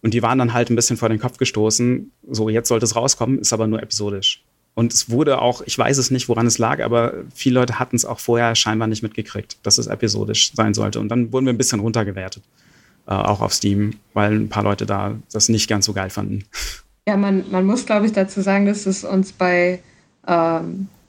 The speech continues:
Speaker 2: dem ersten Teil, also Keeping an Eye on You, schon ziemlich geholfen hat, auch was die Verkäufe anging. Also das hat man auch so gesehen an den Statistiken, dass das nicht so war wie bei einem klassischen Release, dass es,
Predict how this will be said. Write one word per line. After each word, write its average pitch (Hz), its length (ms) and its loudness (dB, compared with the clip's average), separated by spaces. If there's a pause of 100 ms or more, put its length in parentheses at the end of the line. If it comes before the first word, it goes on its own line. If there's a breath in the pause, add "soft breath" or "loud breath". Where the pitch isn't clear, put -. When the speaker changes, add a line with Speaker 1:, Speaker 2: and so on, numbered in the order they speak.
Speaker 2:
dem 180 140 2 (180)
ersten 233 400 2
Teil, 196 200 4
also 175 200 0
Keeping 196 380 0
an 175 80 -2
Eye 196 280 2
on 196 140 4
You, 190 300 2 (280 soft breath)
schon 196 300 2
ziemlich 196 320 0
geholfen 190 400 2
hat, 180 100 0
auch 180 140 0
was 185 160 -2
die 190 100 0
Verkäufe 185 560 -2
anging. 180 500 0 (280 loud breath)
Also 170 340 0 (220)
das - 160 -16
hat 196 140 2
man 185 100 2
auch 170 220 0
so 180 180 0
gesehen 180 300 2
an 170 100 4
den 175 100 2
Statistiken, 175 640 0
dass 170 200 -2
das 175 280 -6 (320 soft breath)
nicht 214 200 2
so 185 160 2
war 175 220 4
wie 180 80 4
bei 175 100 2
einem 175 160 2
klassischen 202 460 0
Release, 190 380 2
dass 180 160 -2
es, 170 200 -16